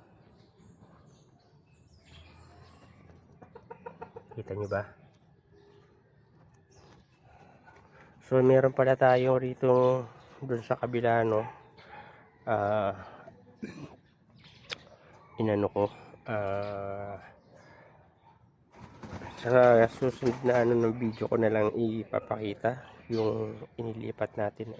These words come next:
ibang, ah, molis at sa-, na gapi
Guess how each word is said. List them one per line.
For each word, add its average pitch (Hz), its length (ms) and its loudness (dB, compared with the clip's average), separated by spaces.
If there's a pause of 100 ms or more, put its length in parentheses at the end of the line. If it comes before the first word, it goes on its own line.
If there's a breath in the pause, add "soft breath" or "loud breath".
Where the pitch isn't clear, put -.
ibang, 110 300 -10 (1120 loud breath)
ah, 110 380 -6
molis 120 760 -4
at - 160 -14
sa-, - 200 -20 (100)
na 107 400 -6
gapi 107 680 0